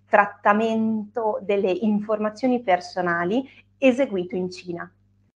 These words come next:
Quindi, eh, i, eh, trattamenti, i dati personali che abbiano luogo in Cina, pensiamo ad esempio a, eh, il titolare del trattamento che abbia la propria sede legale e la propria sede operativa all'interno della Repubblica Popolare Cinese, eh, in quel caso la,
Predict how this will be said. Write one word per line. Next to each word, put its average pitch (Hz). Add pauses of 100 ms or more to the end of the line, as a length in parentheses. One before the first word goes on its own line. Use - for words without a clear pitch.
(100)
Quindi, 190
eh, 196
i, 226
eh, 185
trattamenti, 202
i 160
dati 208
personali 196
che 202
abbiano 196
luogo 185
in 185
Cina, 180 (160)
pensiamo 180
ad 170
esempio 175
a, 170
eh, 175
il 170
titolare 190
del 196
trattamento 196
che 175
abbia 175
la 170
propria 180
sede 185
legale 185
e 175
la 180
propria 190
sede 208
operativa 185 (220)
all'interno 196
della 175
Repubblica 185
Popolare 214
Cinese, 233 (260)
eh, 190
in 269
quel 269
caso 180
la, 180